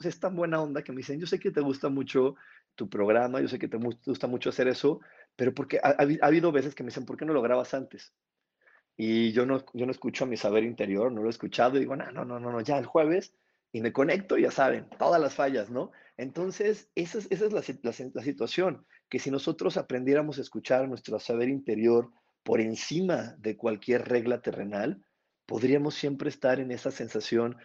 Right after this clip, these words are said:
de dicha constante, porque todo diríamos, "Guau, qué padre, todo se va alineando de manera perfecta", pero desafortunadamente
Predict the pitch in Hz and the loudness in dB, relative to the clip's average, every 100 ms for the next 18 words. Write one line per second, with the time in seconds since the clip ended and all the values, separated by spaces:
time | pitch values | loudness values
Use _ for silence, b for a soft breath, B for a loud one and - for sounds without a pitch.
0 | B - 101 98 123 127 120 - 107 - | B -4 0 2 2 0 -4 -4 -6 -2
1 | 123 113 107 - 101 113 98 127 131 131 | -2 -2 -6 -6 -4 -4 2 4 6 4
2 | 127 113 117 123 95 123 - 135 - _ | 2 0 0 0 -4 -8 -4 -6 -6 _
3 | - 139 - - 156 139 151 160 147 147 | -4 -2 0 0 -2 0 0 2 4 6
4 | 147 151 147 147 127 123 131 139 - 117 | 4 2 0 0 -2 -2 2 2 0 -4
5 | - 165 - - - B B B 117 123 | -2 -2 0 -6 -6 B B B 4 4
6 | 117 120 123 120 135 139 139 139 139 139 | 4 -2 -2 -4 -4 -2 -2 -2 -4 -2
7 | 147 156 | 0 0